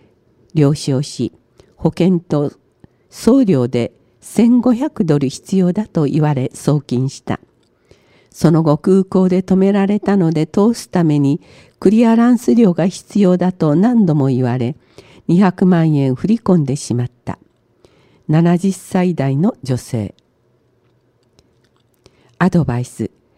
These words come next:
インターネットで知り合った外国人と連絡を取り合ううちに、送金を迫られる国際ロマンス詐欺に関する相談が寄せられています。面識のない人から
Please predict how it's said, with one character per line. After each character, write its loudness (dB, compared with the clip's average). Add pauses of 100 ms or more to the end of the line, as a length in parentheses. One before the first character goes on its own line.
(220)
イ 2
ン 4
タ 0
ー 2
ネ 2
ッ -6
ト -4
で -2
知 -4
り 0
合 -2
っ -8 (120)
た -8
外 -2
国 -4
人 -2
と -2
連 0
絡 -4
を 0
取 -2
り 2
合 2
う -2
う -2
ち -4
に、 -2 (480)
送 2
金 0
を 2
迫 0
ら 0
れ -2
る -6 (500)
国 0
際 -2
ロ 0
マ 2
ン -4
ス -4
詐 -2
欺 0
に 2
関 -2
す -4
る 0
相 0
談 0
が -2
寄 0
せ -4
ら -2
れ -4
て -8
い -2
ま -4
す。 -10 (840)
面 2
識 -6
の 2
な 2
い 0
人 -4
か -4
ら -4